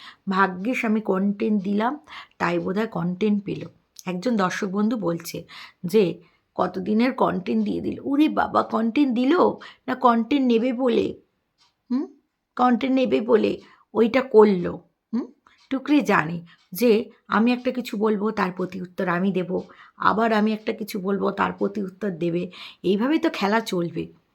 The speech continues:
তারপরে বামন বলছে, "দেখ গাধি, দেখ বামন, আমি যদি গাধি হই, তুমি তাহলে গাধা, এটা তুমি স্বীকার করে নাও।" বামন, তুমি কোন পাশটা দিয়েছো বলো, কোন পাশটা তুমি দিয়েছো বামন? মাধ্যমিক পাস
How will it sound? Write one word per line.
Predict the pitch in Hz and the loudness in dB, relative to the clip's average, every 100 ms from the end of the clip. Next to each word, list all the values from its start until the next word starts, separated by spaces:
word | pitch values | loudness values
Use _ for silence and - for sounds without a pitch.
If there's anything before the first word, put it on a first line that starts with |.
| _ _ | _ _
তারপরে | 214 220 247 262 | 2 2 2 4
বামন | 202 180 247 247 | 4 4 0 2
বলছে, | - - - 233 - - _ _ 202 | 0 0 -4 -4 -4 -14 _ _ 2
"দেখ | 254 269 214 | 6 6 6
গাধি, | 220 214 262 | 0 0 0
দেখ | 202 202 107 - - _ _ _ | 2 4 4 4 -2 _ _ _
বামন, | 226 214 233 349 - _ _ | 2 4 4 0 -4 _ _
আমি | - 190 220 | -4 0 0
যদি | 226 262 294 | 2 2 4
গাধি | 214 208 247 320 | 6 6 6 6
হই, | 277 247 339 - - _ _ | 8 6 6 0 -14 _ _
তুমি | 240 208 | -2 0
তাহলে | 220 226 | 2 0
গাধা, | 220 220 220 302 427 - _ - | 4 4 4 0 -2 -10 _ -10
এটা | 185 185 | -6 -4
তুমি | 185 214 | 0 0
স্বীকার | 240 262 277 269 | 0 2 2 2
করে | 277 269 | 0 0
নাও।" | 311 330 - - - | -2 -4 -14 -20 8
বামন, | 233 233 339 - _ _ | 8 8 4 -4 _ _
তুমি | 311 330 | -2 0
কোন | 277 262 | 0 0
পাশটা | 262 285 269 - | 4 4 4 -2
দিয়েছো | 254 240 277 277 196 | -2 0 -2 -2 -2
বলো, | 202 208 311 _ _ _ _ | 0 -2 -4 _ _ _ _
কোন | - 381 320 | 2 2 4
পাশটা | 208 - 202 | 0 0 -8
তুমি | 185 190 185 | -6 -6 -4
দিয়েছো | 196 208 - | -4 -4 -4
বামন? | 202 185 254 381 _ _ _ _ _ _ | -2 -2 -2 -6 _ _ _ _ _ _
মাধ্যমিক | 190 165 175 226 294 | -4 -4 0 0 2
পাস | 403 370 196 | 6 6 4